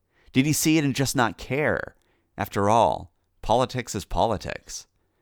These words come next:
And while it's nice that this shaggy warband had found Jesus, they're still trespassing. Or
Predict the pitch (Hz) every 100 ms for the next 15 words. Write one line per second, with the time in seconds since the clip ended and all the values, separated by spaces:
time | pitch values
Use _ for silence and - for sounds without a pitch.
0 | _ - 101 117 92 - 95 101 110 -
1 | 69 78 - 87 87 82 85 87 78 76
2 | 76 73 - 71 71 80 98 71 - -
3 | - - _ _ _ - 87 - 131 127
4 | - 95 - 69 - - - - _ _
5 | _ _ _ _ _ _ _ _ _ _
6 | 143 190 202 220